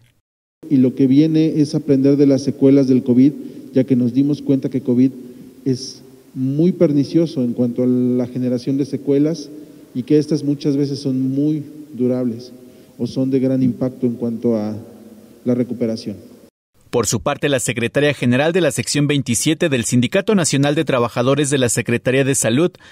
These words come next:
Speaker 2: Blanca Águila Lima, resaltó que Tlaxcala está bien posicionada por el manejo de la pandemia,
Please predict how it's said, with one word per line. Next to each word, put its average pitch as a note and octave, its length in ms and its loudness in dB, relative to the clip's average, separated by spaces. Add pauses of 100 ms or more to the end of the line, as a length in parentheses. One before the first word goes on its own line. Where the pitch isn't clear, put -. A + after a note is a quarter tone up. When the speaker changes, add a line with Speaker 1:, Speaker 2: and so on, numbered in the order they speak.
(120)
Speaker 2:
Blanca C3+ 400 0
Águila B2+ 300 0
Lima, D#3 380 2 (260)
resaltó F#3+ 460 0
que G#3 120 0
Tlaxcala F3+ 480 0
está D#3+ 220 2
bien D#3 160 2
posicionada C#3 720 0
por C#3 120 0
el A#2 80 2
manejo B2+ 340 2
de C#3+ 100 2
la B2 100 2
pandemia, A#2+ 640 0